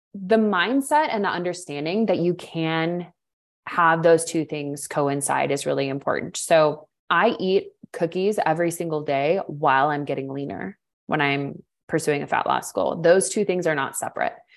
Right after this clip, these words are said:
And that's really important to understand, is that you can have those two things coexist. And also making sure that it's a plan, whatever your strategy is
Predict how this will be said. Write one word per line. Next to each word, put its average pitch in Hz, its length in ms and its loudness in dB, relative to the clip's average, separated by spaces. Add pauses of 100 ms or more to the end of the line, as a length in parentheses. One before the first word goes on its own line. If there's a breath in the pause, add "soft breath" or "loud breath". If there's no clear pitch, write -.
(220 soft breath)
And 175 100 0
that's 170 160 0
really 175 220 4
important 160 380 0
to 143 80 -2
understand, 147 580 -6
is 151 160 0
that 151 140 0
you 156 180 0
can 165 160 -2
have 147 340 -2
those 147 380 -2 (760)
two 165 220 2
things 160 340 0
coexist. 143 800 -2 (1200)
And 180 120 2
also 190 300 4
making 180 360 0
sure 170 280 -2
that 165 140 0
it's - 340 -6 (640 soft breath)
a 165 80 4
plan, 165 480 0
whatever 214 200 6
your 285 120 6
strategy 160 580 2
is - 400 -4